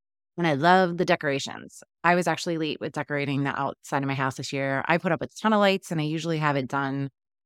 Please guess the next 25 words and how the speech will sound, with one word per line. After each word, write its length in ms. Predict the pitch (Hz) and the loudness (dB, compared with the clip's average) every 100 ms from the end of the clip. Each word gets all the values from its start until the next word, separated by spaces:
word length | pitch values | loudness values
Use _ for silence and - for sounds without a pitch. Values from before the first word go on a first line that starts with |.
| _ _ _ - | _ _ _ -10
before 400 | 151 - 277 269 | -10 6 6 8
Thanksgiving, 680 | 240 220 - 196 196 196 190 | 6 4 2 2 2 2 -2
so 120 | 165 | -4
that 100 | - | -2
way 160 | 147 | 0
I 60 | 143 | 0
can 140 | 147 | -4
enjoy 320 | 135 135 214 226 | -6 0 4 4
it 80 | |
on 100 | 190 | 2
Thanksgiving. 720 | 175 160 - - 151 151 151 | 0 -4 -6 -4 -2 0 0
But 240 | 147 139 - | -2 -4 -4
I 80 | 160 | -6
kinda 240 | - 202 | 0 0
put 160 | 185 196 | 0 -4
too 140 | - | -2
much 180 | 262 233 | 0 0
on 60 | 202 | 0
my 140 | 180 | 0
plate 260 | 160 170 156 | 0 -4 -2
the 80 | 151 | 0
last 260 | 147 147 | 0 -2
few 180 | - 151 | -6 -6
weeks, 340 | 156 147 - | -6 -8 -10
so 260 | - 151 | -4 -2